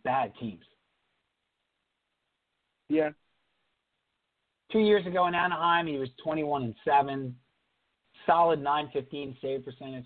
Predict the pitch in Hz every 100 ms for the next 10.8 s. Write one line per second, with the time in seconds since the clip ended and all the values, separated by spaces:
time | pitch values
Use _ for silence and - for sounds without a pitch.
0 | - 151 165 220 247 240 - _ _ _
1 | _ 254 214 311 - - 160 196 - -
2 | - 160 - - - _ _ _ _ 180
3 | 185 185 151 127 117 117 110 208 214 240
4 | 262 320 269 247 214 _ _ _ _ _
5 | _ _ _ - 226 277 240 226 196 202
6 | 196 175 175 135 160 170 165 - 151 131
7 | _ _ 151 160 151 147 156 147 143 139
8 | 135 131 98 - _ _ _ _ _ _
9 | _ _ 175 135 214 247 214 165 147 143
10 | 139 143 147 - - 165 143 110